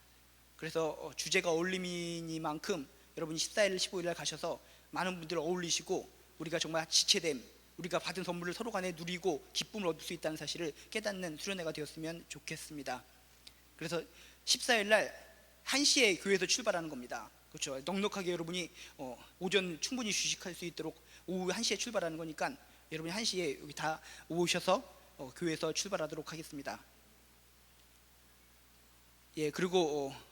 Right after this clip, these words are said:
구월 삼 일부터 우리가, 어, 또 알파 코스라는 우리 성경 공부가 또 시작됩니다. 우리 일 기는 마쳤는데, 어, 일 기 마치신 분들은 그 얼떨결에 마치신 분들이 많은데,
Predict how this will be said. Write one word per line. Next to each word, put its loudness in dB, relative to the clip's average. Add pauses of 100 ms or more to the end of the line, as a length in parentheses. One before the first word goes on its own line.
(120)
구월 8
삼 0
일부터 4 (720)
우리가, 4
어, 0 (440)
또 2
알파 2
코스라는 0
우리 -6
성경 -2
공부가 -4
또 -2
시작됩니다. -2
우리 -2
일 4
기는 2
마쳤는데, 2 (400)
어, -2
일 0
기 4
마치신 2
분들은 -4 (180)
그 -2
얼떨결에 2
마치신 0
분들이 -4
많은데, -4